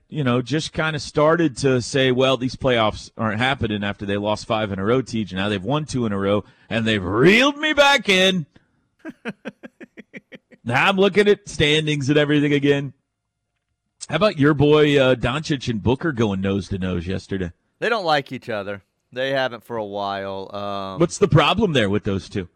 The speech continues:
Speaker 2: I think Luka knows what everyone in the world knows, and that, uh, Devin Booker is a punk bleep.
Speaker 1: Oh, really?
Speaker 2: Yeah.
Speaker 1: I didn't know that.
Speaker 2: Yeah.
Speaker 1: Huh. So him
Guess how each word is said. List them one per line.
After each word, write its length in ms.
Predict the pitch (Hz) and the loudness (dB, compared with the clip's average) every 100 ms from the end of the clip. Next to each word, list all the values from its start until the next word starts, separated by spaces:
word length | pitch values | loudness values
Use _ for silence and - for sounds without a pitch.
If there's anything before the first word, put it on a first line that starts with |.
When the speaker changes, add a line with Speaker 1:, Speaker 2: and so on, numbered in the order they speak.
| _ _ _ _ _ - _ _ _ - | _ _ _ _ _ -20 _ _ _ -8
Speaker 2:
I 240 | 131 165 170 | -2 -2 -2
think 600 | - 170 160 156 - _ _ | -6 -6 -6 -6 -12 _ _
Luka 540 | 135 135 156 156 160 | -14 -8 -6 -4 -6
knows 480 | 131 127 135 147 139 | -6 -4 -4 -4 -6
what 220 | 120 127 | -6 -6
everyone 480 | 127 123 131 127 131 | -6 -8 -8 -10 -12
in 80 | 117 | -10
the 80 | 107 | -12
world 360 | 98 120 123 | -6 -6 -6
knows, 400 | 120 123 131 135 | -6 -8 -6 -8
and 300 | 123 110 107 | -12 -14 -12
that, 300 | 104 101 101 | -8 -8 -8
uh, 180 | 101 98 | -8 -10
Devin 400 | 90 110 113 110 | -8 -8 -8 -10
Booker 340 | 90 120 - 120 | -10 -10 -10 -12
is 160 | 101 | -10
a 120 | 95 | -12
punk 340 | 87 - 120 117 | -14 -14 -14 -14
bleep. 420 | 104 110 127 - - 101 _ _ _ _ _ _ - | -16 -14 -14 -16 -20 _ _ _ _ _ _ _ -20
Speaker 1:
Oh, 100 | 143 | -18
really? 440 | 156 190 196 98 | -14 -14 -14 -12
Speaker 2:
Yeah. 220 | 101 92 87 _ _ _ _ _ | -10 -10 -14 _ _ _ _ _
Speaker 1:
I 120 | 117 | -14
didn't 220 | 180 185 | -10 -8
know 180 | 98 82 | -6 -8
that. 280 | 80 85 107 _ | -8 -10 -12 _
Speaker 2:
Yeah. 280 | 98 95 87 _ _ _ _ _ _ _ _ _ | -14 -12 -12 _ _ _ _ _ _ _ _ _
Speaker 1:
Huh. 240 | 202 220 82 _ _ _ _ _ | -6 -6 -8 _ _ _ _ _
So 240 | - 156 | 0 0
him 420 | 127 131 190 196 | 2 2 2 0